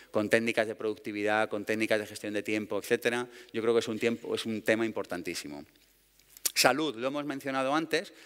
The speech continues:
y nosotros en nuestro máster tenemos un apartado de salud, porque es que lo veo sistemáticamente, es que lo veo sistemáticamente que al final, antes o después, los emprendedores acaban pagando un alto precio por ello.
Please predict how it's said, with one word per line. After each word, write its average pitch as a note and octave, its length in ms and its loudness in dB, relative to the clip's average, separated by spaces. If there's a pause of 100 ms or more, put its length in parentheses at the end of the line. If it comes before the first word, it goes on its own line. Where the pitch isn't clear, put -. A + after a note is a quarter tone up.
(340)
y B2+ 100 4
nosotros C#3+ 460 2
en D3 100 4
nuestro C3 260 2
máster D3+ 320 2
tenemos C3 360 -2
un C3 80 0
apartado B2 360 4
de B2 80 2
salud, A#2+ 340 0 (260)
porque A#2 260 4
es D3 60 0
que D#3+ 120 4
lo C3+ 120 4
veo D3 140 -2
sistemáticamente, B2 1080 -4
es - 80 -6
que C#3 100 2
lo B2+ 100 6
veo C3 120 0
sistemáticamente C3 720 0
que A#2+ 60 4
al A#2 80 4
final, B2+ 260 -2
antes B2+ 260 -4
o B2+ 40 0
después, B2+ 280 -2
los A#2+ 120 -2
emprendedores A2+ 480 2
acaban A2+ 280 2
pagando A2+ 340 2
un A2 80 0
alto A2 220 0
precio A2 300 -2
por G#2+ 140 -2
ello. G2 280 2